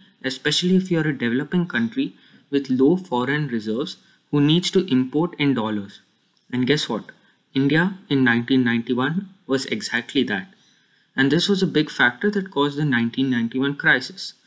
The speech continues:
I have a video on that, by the way, check it out if you want. Alright, let's talk about something very important. India's infrastructure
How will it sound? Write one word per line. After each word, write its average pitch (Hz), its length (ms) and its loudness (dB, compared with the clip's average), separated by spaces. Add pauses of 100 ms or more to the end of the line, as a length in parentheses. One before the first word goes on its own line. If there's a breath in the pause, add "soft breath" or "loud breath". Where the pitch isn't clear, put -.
(300 soft breath)
I 127 100 2
have 151 220 2
a 160 80 0
video 131 300 2
on 165 140 2
that, 175 200 -2
by 151 140 0
the 160 100 -2
way, 196 220 2
check 131 320 -4
it 131 120 -8
out 120 180 -6
if 110 140 -16
you 117 80 -2
want. 110 300 -8 (800 soft breath)
Alright, 135 380 0 (440)
let's 185 240 0
talk 170 220 0
about 165 280 -2
something 139 440 -2 (260)
very 131 240 2
important. 104 580 -4 (480 soft breath)
India's 175 520 2
infrastructure 147 800 -2